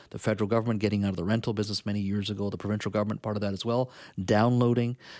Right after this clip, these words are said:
I mean, this is still gonna take ten years minimum, one would argue, to really get out of this mess in some capacity to see some significant change.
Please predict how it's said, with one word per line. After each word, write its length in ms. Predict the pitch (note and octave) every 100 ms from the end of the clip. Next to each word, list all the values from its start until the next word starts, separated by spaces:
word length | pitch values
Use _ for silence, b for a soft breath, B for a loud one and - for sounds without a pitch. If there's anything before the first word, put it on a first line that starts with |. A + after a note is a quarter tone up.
| B
I 80 | B2+
mean, 160 | B2+ D3
this 100 | F#3
is 60 |
still 200 | - G3+
gonna 160 | D3+ G2
take 300 | - C#3 -
ten 240 | - A2
years 360 | G#2+ G#2 G2 - -
minimum, 580 | A#2 B2 A2+ F#2 F#2
one 180 | F#2+ G2
would 100 | G2
argue, 400 | G2+ A2+ G2 F#2+ - B B
to 80 | -
really 420 | A2 A2 B2+ B2 G2+
get 200 | G2+ G2
out 140 | G2
of 80 | G2
this 240 | G2 -
mess 240 | G2+ G2 -
in 80 | G2+
some 240 | - C3+
capacity 460 | - G2 F#2 - G2
to 100 | F2+
see 260 | - G#2
some 280 | F#2+ F#2 E2+ - B
significant 580 | - G2 F#2 F#2 -
change. 420 | - A#2+ G2 E2+